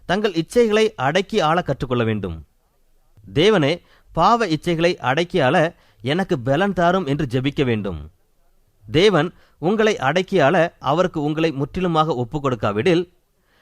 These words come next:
நான் அருளும் பரிகாரத்தில் பங்கு கொள்ள முடியாது என்று கற்றுக் கொடுக்கிறார். இன்றும் இயேசு பல ஊழியர்களை தேவனுடைய ராஜ்யத்தின் பிரதிநிதிகளாக எழுப்பியிருக்கிறார். ஆனால் பாவ இச்சைகளுக்கு இடம் கொடுத்து வாழும் பலர் தேவனுடைய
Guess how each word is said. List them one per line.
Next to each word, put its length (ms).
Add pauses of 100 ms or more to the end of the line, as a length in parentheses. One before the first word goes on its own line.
(120)
நான் 300
அருளும் 460
பரிகாரத்தில் 680 (280)
பங்கு 320
கொள்ள 200
முடியாது 600
என்று 200
கற்றுக் 260
கொடுக்கிறார். 480 (1040)
இன்றும் 440 (320)
இயேசு 380
பல 320
ஊழியர்களை 640 (380)
தேவனுடைய 420
ராஜ்யத்தின் 720
பிரதிநிதிகளாக 840
எழுப்பியிருக்கிறார். 800 (760)
ஆனால் 380 (260)
பாவ 360
இச்சைகளுக்கு 540
இடம் 220
கொடுத்து 280
வாழும் 320
பலர் 380 (600)
தேவனுடைய 340